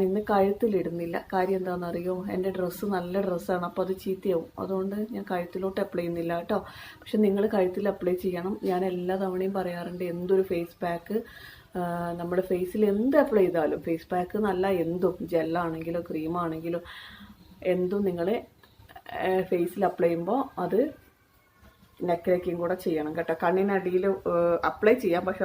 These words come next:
റബ്ബൊന്നും ചെയ്യരുത്. കാര്യം ഇതിന് ചെറിയ തരികളുണ്ട്. അപ്പൊ അതുകൊണ്ട് കണ്ണിനടിയൊക്കെ, ആ, സെൻസിറ്റീവ്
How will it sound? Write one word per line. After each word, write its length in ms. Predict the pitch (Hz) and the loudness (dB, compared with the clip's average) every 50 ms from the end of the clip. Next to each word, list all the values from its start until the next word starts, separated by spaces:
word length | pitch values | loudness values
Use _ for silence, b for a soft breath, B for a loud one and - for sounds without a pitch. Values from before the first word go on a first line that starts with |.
| 175 175 | 2 2
റബ്ബൊന്നും 360 | 170 170 190 190 190 190 180 | 4 4 2 2 2 2 0
ചെയ്യരുത്. 400 | 185 180 170 165 165 160 165 180 180 | 0 2 4 4 4 4 2 0 2
കാര്യം 200 | 180 170 175 170 | 2 2 2 2
ഇതിന് 160 | 170 170 180 185 - | 0 0 0 0 0
ചെറിയ 200 | 190 170 170 170 - - | 2 2 2 0 2 2
തരികളുണ്ട്. 600 | 180 170 170 170 165 185 185 180 165 156 156 170 170 | 2 2 2 4 4 4 4 4 2 0 -2 -4 -4
അപ്പൊ 120 | - 170 165 | -2 0 2
അതുകൊണ്ട് 300 | 165 165 165 165 175 226 277 - - | 4 4 4 2 0 -2 -4 -6 -6
കണ്ണിനടിയൊക്കെ, 720 | - 170 175 180 185 185 180 175 180 180 180 170 - - 202 240 B B B B B B B B B - 196 | -8 -6 -4 -2 -2 -2 0 0 0 0 0 0 0 -2 -4 -4 B B B B B B B B B -2 2
ആ, 40 | 196 190 190 185 180 180 185 180 202 | 4 4 4 4 4 4 4 4 4
സെൻസിറ്റീവ് 480 | 196 196 196 - 220 214 220 220 214 | 2 2 2 0 0 2 4 6 6